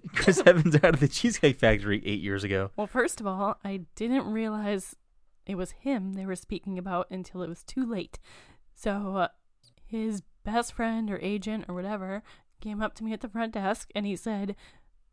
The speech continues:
Speaker 2: "We don't wanna wait. Can we just sit ourselves in the bar?" Chris Evans was standing very ar-, far behind him.
Speaker 1: Mike, what she didn't know is
Speaker 2: I
Speaker 1: that
Speaker 2: didn't
Speaker 1: it was
Speaker 2: realize it was
Speaker 1: Sebastian
Speaker 2: him.
Speaker 1: Stan.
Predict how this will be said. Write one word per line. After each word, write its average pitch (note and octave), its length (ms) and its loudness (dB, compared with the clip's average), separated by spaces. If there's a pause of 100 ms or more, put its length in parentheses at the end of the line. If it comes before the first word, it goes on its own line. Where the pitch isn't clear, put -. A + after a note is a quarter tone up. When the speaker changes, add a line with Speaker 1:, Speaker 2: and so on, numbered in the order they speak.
(140)
Speaker 2:
"We A#3+ 120 0
don't A#3+ 100 2
wanna C4+ 180 2
wait. B3 340 -2
Can - 180 -8
we A3+ 60 0
just A#3 180 0
sit A#3 140 -2
ourselves A3+ 420 2
in B3 40 0
the C4 80 0
bar?" G#3 340 0 (440)
Chris B3 200 0
Evans A#3+ 320 -2
was A#3 140 -2
standing G#3+ 300 -6
very B3 220 -2
ar-, A3 340 -2 (120)
far A3 180 -4
behind G#3 320 -6
him. F#3 220 -6
Speaker 1:
Mike, G#2 200 2
what G2+ 120 0
she C3+ 140 0
didn't G#2+ 280 0
know G2 180 4
is G2+ 80 6
Speaker 2:
I - 40 6
Speaker 1:
that F#2 60 6
Speaker 2:
didn't G2 40 4
Speaker 1:
it F#2+ 40 4
was - 180 4
Speaker 2:
realize - 0 -
it G2+ 220 4
was F3+ 100 4
Speaker 1:
Sebastian B3+ 140 0
Speaker 2:
him. A3 80 2
Speaker 1:
Stan. F2+ 220 -2